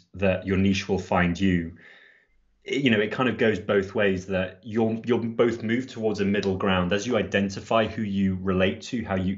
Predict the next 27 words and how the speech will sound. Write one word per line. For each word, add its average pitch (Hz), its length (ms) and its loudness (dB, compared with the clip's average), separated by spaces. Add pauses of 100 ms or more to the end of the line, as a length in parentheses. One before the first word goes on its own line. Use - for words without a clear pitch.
who 117 80 0
you 98 160 2
get 95 180 2
on 90 160 4
with, 131 300 0 (400)
you'll 117 160 2
automatically 110 560 0
start 98 320 0
to 101 100 0
understand 95 880 2 (500)
how 110 200 0
they 101 140 2
speak, 90 460 -4
what 104 140 2
they 95 320 4 (480)
like, 98 500 2
what 107 140 0
they 98 140 0
don't 98 260 2
like, 87 300 -4
and 92 100 -4
you'll 104 380 -4 (240)
tailor 110 340 -2
your 95 180 4
message 95 580 0 (240)
to 110 260 -4
that 92 360 0